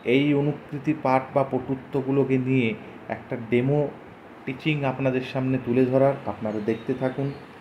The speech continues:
পাশে থাকুন। video ভালো লেগে থাকলে like, share, comment করুন। আর এই ধরনের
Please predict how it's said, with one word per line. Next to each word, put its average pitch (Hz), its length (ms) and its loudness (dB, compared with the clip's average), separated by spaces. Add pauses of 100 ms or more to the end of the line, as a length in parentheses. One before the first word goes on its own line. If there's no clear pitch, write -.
(220)
পাশে 113 280 -4
থাকুন। 139 380 -6 (200)
video 117 340 0
ভালো 110 140 0
লেগে 120 220 4
থাকলে 123 340 0
like, 113 260 2 (120)
share, 135 240 6
comment 139 300 2
করুন। 143 260 2 (440)
আর 107 120 0
এই 120 140 6
ধরনের 127 380 2